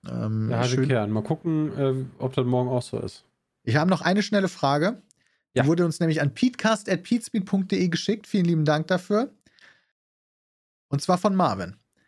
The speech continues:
Speaker 1: "Ich habe letztens mit meiner Schwester den vierten Toy Story geschaut. In dem Film kommt ein Göffel vor. Der Begriff Göffel hat mich am, am tiefsten irritiert. Jedoch heißt der Gegenstand Forky. Meine Frage nun,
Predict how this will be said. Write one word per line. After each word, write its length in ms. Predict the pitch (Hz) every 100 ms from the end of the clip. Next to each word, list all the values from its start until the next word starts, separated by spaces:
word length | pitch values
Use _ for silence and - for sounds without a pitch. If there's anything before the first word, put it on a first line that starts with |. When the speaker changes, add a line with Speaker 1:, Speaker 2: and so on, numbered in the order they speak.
| _ _ _ _
Speaker 1:
"Ich 120 | -
habe 140 | 208 208
letztens 400 | 208 - 226 214
mit 100 | 214
meiner 220 | 180 175
Schwester 460 | - 196 202 - 165
den 180 | 160
vierten 420 | 151 - 233 220 185
Toy 200 | 214 208
Story 320 | - 151 113
geschaut. 420 | 104 - 95 92
In 120 | 120
dem 100 | 127
Film 240 | 127 190 208
kommt 220 | 202 185
ein 300 | 165 143 117
Göffel 460 | 196 247 202 117 95
vor. 560 | - - 104 87 - _ _ _ _ _
Der 80 | 139
Begriff 380 | 143 143 170 151 123
Göffel 420 | 220 - 196 190
hat 180 | 180 175
mich 160 | 151
am, 100 | 143 - -
am 220 | 151 143
tiefsten 460 | - 240 294 - 226
irritiert. 680 | 190 196 196 180 104 - - _ _ _
Jedoch 280 | 135 147 -
heißt 240 | 165 185
der 100 | 196 156
Gegenstand 540 | 180 190 - 175 151
Forky. 720 | - - 302 - - 98 107 - _ _ _ _ _ _ _ -
Meine 180 | 120
Frage 320 | 113 - 165 143
nun, 340 | 135 131 127